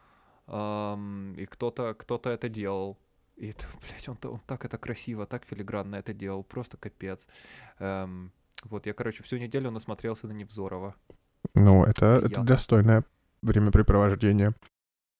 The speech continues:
Speaker 2: А я вот вчера понял, что с-, с-, вот завтра уже, то есть сегодня уже будет среда. Я вообще не понял, как так произошло.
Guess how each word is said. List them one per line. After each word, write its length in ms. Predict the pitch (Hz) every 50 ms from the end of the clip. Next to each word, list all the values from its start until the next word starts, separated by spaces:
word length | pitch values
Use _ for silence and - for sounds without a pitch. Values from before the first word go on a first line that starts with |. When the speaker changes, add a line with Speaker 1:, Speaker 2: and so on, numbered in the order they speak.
| _ - - - - _ _ _ _ _ - _
Speaker 2:
А 80 | -
я 200 | 101 101 107 123
вот 160 | 139 135 - - - - 65
вчера 400 | - - - - 117 110 117 117
понял, 380 | 107 - - 113 107 107 104 92
что 340 | - - - - 95 95 92
с-, 140 | 90 - - -
с-, 340 | - 98 - - - - -
вот 240 | 90 95 - -
завтра 320 | 95 95 85 82 - - 92
уже, 340 | 90 90 92 95 87 90 90 - -
то 80 | - -
есть 120 | - -
сегодня 320 | - - 95 90 85 90
уже 120 | 87 85 87
будет 220 | 82 78 80 -
среда. 460 | - - - 95 87 85 101 135 - - _ _ _ _ _ _ _ _ _ _ _ - - _ _ _ _ _ _ -
Я 160 | 110 110 101
вообще 240 | 101 - - - 104
не 60 | 104
понял, 240 | 98 - 90 87 90
как 180 | - 80 87 -
так 140 | - - -
произошло. 640 | - 92 87 87 87 90 - - - - - 117